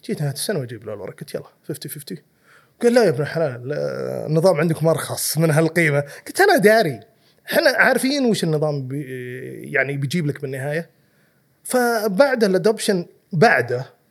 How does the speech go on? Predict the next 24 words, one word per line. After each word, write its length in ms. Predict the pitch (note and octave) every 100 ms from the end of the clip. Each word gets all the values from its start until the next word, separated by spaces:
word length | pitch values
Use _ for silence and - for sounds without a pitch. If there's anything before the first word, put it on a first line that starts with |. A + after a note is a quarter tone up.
| -
الرجال 400 | F3+ F3+ D3 A3
هذا 160 | F#3+ F3+
صار 180 | F#3+ E3
مسوق 420 | D#3 D3+ A#2 B2
لنا، 200 | A2 G#2 _ _ _ _ _ _ _ -
تاجر 260 | F#3+ E3+
كبير 400 | D#3 D#3+ E3 - - _ _ -
جملة، 340 | D#3+ B2+ G#2+ _ _ _ _ _ _ _ _ _ -
صار 200 | - G#3
مسوق. 460 | F#3 F3 G3+ G3 F#3+ - - -
كل 80 |
شوي 140 | G3+ A3+
يكلمني 260 | G#3 G#3
واحد 240 | G3 G3 F#3
من 120 | F3+
حايل، 260 | - C3+ G#2 - - -
واحد 280 | E3+ - E3+
يعطيهم 280 | D3 G3 F3+
رقمي، 300 | F#3 D#3+ A#2+ - - -
آه، 100 | F#3+
واحد 300 | F#3+ G#3+ F#3
من، 140 | F3
آه، 60 | -
آه، 380 | F#3+ G3+ G3+ G3